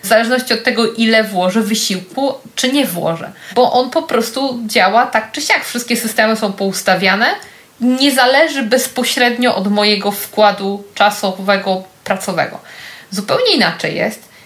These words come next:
jeśli masz biznes, kiedy jesteś jednoosobową spółką, czy jesteś bardzo małym biznesem, gdzie twój czas i twój wysiłek przekłada się na efekty. Wtedy wydaje mi się, że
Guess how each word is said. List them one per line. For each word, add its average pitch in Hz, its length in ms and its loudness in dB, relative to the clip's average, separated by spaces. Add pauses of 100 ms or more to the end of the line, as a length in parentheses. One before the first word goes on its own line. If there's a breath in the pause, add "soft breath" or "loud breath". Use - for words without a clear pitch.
(120 loud breath)
jeśli 254 340 -2
masz 226 240 0
biznes, 247 460 -2
kiedy 196 220 -4
jesteś 214 640 -4
jednoosobową 196 1300 0 (180)
spółką, 180 680 -4
czy 190 100 -4
jesteś 202 560 -2
bardzo 196 440 0
małym 226 440 2
biznesem, 185 640 -4
gdzie 196 360 0 (300 loud breath)
twój 415 420 2
czas 320 300 2 (140)
i 220 80 -6
twój 311 300 -2
wysiłek 214 580 0
przekłada 196 520 0
się 220 160 -4
na 214 220 0
efekty. - 580 -4 (600 loud breath)
Wtedy 214 440 0
wydaje 202 260 2
mi 214 80 0
się, 254 160 0
że 214 300 4